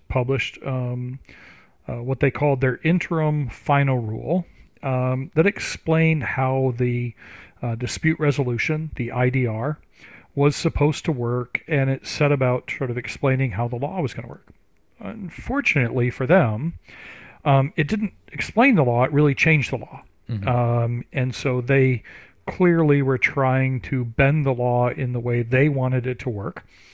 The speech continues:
Speaker 1: Um, so they promulgated these rules, and the Texas Medical Association, with the support of almost every other professional association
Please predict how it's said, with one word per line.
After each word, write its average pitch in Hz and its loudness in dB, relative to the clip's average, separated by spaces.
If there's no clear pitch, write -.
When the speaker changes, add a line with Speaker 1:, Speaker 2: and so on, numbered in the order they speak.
Speaker 1:
Um, 123 2
so 170 2
they 139 4
promulgated 156 2
these 147 0
rules, 131 -2
and 131 -2
the 131 -4
Texas - -2
Medical 123 -2
Association, 120 -4
with 196 0
the 170 2
support - -2
of 127 0
almost 135 -4
every 139 0
other 123 0
professional 131 0
association 120 -2